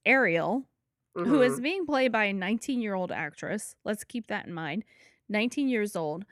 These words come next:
Speaker 1: I cannot tell you how many of these people were like, "Well, Henry should be Prince Eric." I'm like, "He is, like, thirty-something." <laughs> Like, he should not be playing any kind of romantic interest to a nineteen-year-old girl.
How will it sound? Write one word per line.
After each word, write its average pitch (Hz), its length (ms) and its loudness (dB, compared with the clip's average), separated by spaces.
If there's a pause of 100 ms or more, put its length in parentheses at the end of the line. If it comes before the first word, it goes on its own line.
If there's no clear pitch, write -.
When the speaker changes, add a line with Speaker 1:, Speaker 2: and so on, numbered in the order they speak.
(200)
Speaker 1:
I 262 120 6
cannot 403 320 -4
tell 247 200 -8
you 277 220 -4
how 254 160 -6
many 220 240 -2
of 214 80 -4
these 220 220 -4
people 269 480 -4 (840)
were 240 140 0
like, 214 420 0 (840)
"Well, 220 360 2 (400)
Henry 226 440 -2
should 190 220 -8
be 190 140 -6
Prince 185 400 -8
Eric." 226 340 -2
I'm 185 100 -4
like, 202 180 -4
"He - 200 -4
is, 466 340 -2
like, 453 280 -2
thirty-something." 262 1040 -2
<laughs> 330 280 6
Like, 277 440 4 (420)
he 339 380 2
should 370 200 0
not 330 300 4
be 320 160 4
playing 269 480 2
any 320 280 0
kind 285 200 2
of 233 160 2
romantic 226 680 4
interest 262 640 0
to 247 100 0
a 233 80 2
nineteen-year-old 226 840 0
girl. 190 580 0